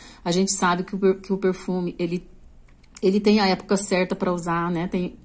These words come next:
tem os perfumes ideais pra serem usados no calor e tem também aqueles perfumes que são ideais e que tem uma performance melhor no frio.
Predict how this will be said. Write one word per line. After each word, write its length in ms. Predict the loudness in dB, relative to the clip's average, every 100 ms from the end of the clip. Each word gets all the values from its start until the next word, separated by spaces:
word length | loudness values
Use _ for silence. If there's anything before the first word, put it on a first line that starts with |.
| -12
tem 140 | -4 -2
os 80 | -2
perfumes 560 | -4 -4 -4 -2 -4 -6 -20 -20 -18 -4
ideais 400 | 2 4 4 4
pra 120 | 0
serem 240 | 0 0 -2
usados 340 | -2 -2 -2
no 100 | -4
calor 360 | -4 -2 -2 -2
e 40 |
tem 140 | -4
também 220 | -2 -2 -2
aqueles 260 | -2 -2
perfumes 440 | -2 -4 -4 -2 -2
que 100 | 0
são 360 | 0 0 -4 -4
ideais 540 | -2 0 0 -2 -2
e 40 |
que 120 | -4 -2
tem 160 | 0
uma 120 | 0
performance 560 | 0 -2 0 0 0 0
melhor 300 | 0 -2 -2
no 100 | -2
frio. 440 | -4 -4 -4 -6